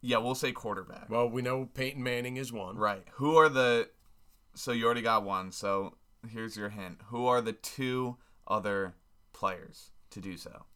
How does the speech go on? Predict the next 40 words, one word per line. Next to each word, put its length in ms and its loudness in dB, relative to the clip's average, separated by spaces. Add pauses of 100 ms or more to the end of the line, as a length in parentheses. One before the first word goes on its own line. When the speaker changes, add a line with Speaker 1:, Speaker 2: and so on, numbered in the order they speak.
(160)
Speaker 2:
Who 140 -8
are 60 -8
the 100 -14
two 400 -10
other 220 -6
Speaker 1:
I 40 0
guess 200 0
two 160 2
other 120 2
Speaker 2:
players 320 2
Speaker 1:
quarterbacks. 340 -18 (340)
Speaker 2:
to 100 -12
lead 420 -6
their 200 -6
team 520 -12
to 180 -4
the 100 -8
Super 360 -6
Bowl? 400 -12
Speaker 1:
Yep. 200 -6 (280)
Speaker 2:
We 80 -12
may 200 -8
need 180 -10
to 80 -12
cut 240 -10
out 180 -12
some 220 -10
of 80 -12
this 140 -14
dead 320 -8
time 320 -10
while 260 -14
I'm 100 -18
thinking. 480 -16
<laughs> 80 -20
Speaker 1:
Perhaps. 720 -2 (800)
Speaker 2:
Two 340 -10
others. 520 -10 (480)
You 120 -6
know, 260 -4